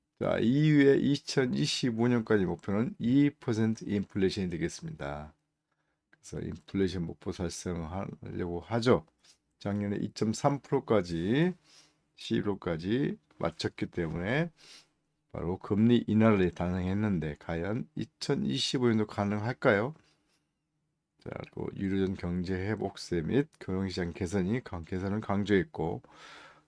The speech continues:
통화정책 목표는 달성을 위한 지속적인 정책 조정이 필요하고, 자, 디지털 유로 및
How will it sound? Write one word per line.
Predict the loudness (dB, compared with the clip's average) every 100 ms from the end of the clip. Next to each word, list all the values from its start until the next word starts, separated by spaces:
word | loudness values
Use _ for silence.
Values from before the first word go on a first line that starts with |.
| _
통화정책 | 0 4 6 6 2 2 2
목표는 | 2 0 -2 -4 0 2 2 0 -2
달성을 | -4 -6 -6 -6 -2 -2
위한 | -2
지속적인 | -4 -4 -4 -2 -4 -4
정책 | -4 -4 -6 -10 -8
조정이 | -4 -2 -2
필요하고, | 0 8 8 6 0 0 0 0 -4 _ _ -20 -20 _ _ _ _ _ _ _
자, | -4 -4
디지털 | -2 -4 0 4 4 4
유로 | 6 6 8
및 | 4